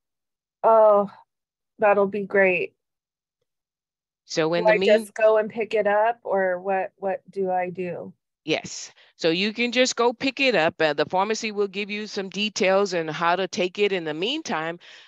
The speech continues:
Speaker 2: I have your phone number 'cause I looked up your information. So I'm gonna take a snapshot of our, uh,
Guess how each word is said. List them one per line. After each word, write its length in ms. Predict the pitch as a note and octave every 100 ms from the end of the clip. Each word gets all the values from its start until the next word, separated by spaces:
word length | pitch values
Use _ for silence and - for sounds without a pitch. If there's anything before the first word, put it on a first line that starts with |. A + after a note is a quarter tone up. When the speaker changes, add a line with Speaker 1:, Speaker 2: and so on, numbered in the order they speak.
| -
Speaker 2:
I 120 | D3+
have 280 | G#3 F#3 F#3+
your 140 | F#3
phone 340 | F3 G3+ A#3 A#3+
number 460 | D#3 C#3+ C#3+ E3 G3 _ -
'cause 120 | D#3
I 100 | C#3+
looked 280 | E3 G3+ G3
up 180 | F3+
your 100 | F3
information. 720 | F3 F#3 - E3 F3+ G#3 E3 D#3
So 140 | -
I'm 140 | D#3 E3
gonna 280 | G#2 G#2
take 260 | A2 G#3 G3+
a 100 | E3 _ _ _ _ _ _
snapshot 600 | - - A3 A#3 - F3+
of 160 | D#3+ D#3
our, 340 | D3+ D3 D3
uh, 360 | D3 - C#3+ C#3+